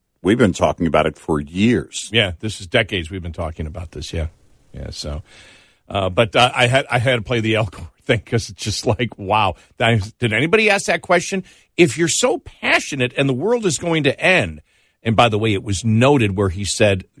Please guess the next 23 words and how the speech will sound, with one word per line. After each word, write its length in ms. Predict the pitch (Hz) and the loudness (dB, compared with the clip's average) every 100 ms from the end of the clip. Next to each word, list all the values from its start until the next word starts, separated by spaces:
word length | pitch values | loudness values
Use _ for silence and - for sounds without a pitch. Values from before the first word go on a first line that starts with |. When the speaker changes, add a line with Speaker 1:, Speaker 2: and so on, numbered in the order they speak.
| - | -12
Speaker 2:
"Currently, 640 | - 165 143 110 98 92 | -2 2 4 2 0 0
the 180 | 95 - | 0 2
oceans 460 | 117 110 107 101 98 | 2 2 2 2 2
are 80 | |
boiling," 720 | 90 82 117 123 95 78 85 - _ _ _ _ | 0 2 4 4 0 -4 -12 -14 _ _ _ _
then 460 | 92 110 107 104 104 | -2 2 2 2 -2
let's 380 | - 113 117 - | -4 -4 -4 0
look 160 | 120 113 | 0 2
at 60 | 95 | 0
the 120 | 101 | 2
latest 360 | 107 98 - | 2 0 -2
weather 220 | 123 147 110 | 2 2 2
forecast. 800 | - 98 87 - 98 107 123 - _ _ - | 0 -2 -2 0 2 2 0 -10 _ _ -4
The 140 | 113 | -2
high 400 | 113 139 165 202 | -2 2 2 2
today, 640 | - 156 127 156 143 113 | -2 -4 2 2 2 -2
two 320 | 110 - 208 196 | -6 -8 -6 0
hundred 360 | 160 156 160 | 0 2 0
and 160 | 123 104 | 0 0
thirteen 640 | 151 151 - - 139 135 | 2 0 -2 0 2 2
degrees 520 | 113 92 127 120 101 | 2 4 4 4 2
Fahrenheit. 640 | - 120 110 87 87 76 - _ _ _ _ _ _ _ _ _ _ _ _ _ _ _ _ _ _ _ _ - | 2 4 4 2 0 -4 -8 _ _ _ _ _ _ _ _ _ _ _ _ _ _ _ _ _ _ _ _ 2
Speaker 1:
Yeah. 240 | 117 90 | 4 4